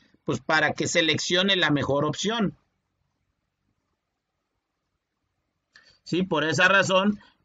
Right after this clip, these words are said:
ese tipo de, de empresas tienen ahí un numerito de si no te gustó cómo, cómo, este,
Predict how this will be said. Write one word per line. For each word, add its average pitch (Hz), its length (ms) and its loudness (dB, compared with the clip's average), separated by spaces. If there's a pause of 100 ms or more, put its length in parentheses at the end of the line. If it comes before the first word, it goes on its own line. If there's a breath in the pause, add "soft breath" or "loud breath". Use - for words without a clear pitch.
ese 151 380 0
tipo 170 460 0
de, 170 320 4
de 151 100 2
empresas 165 520 2
tienen 160 340 0
ahí 156 180 4
un 170 120 2
numerito 170 540 0
de 147 120 0
si 147 160 -2
no 175 220 0
te 240 80 -2
gustó 196 440 2
cómo, 180 560 0 (360 loud breath)
cómo, 170 560 0
este, 123 880 -2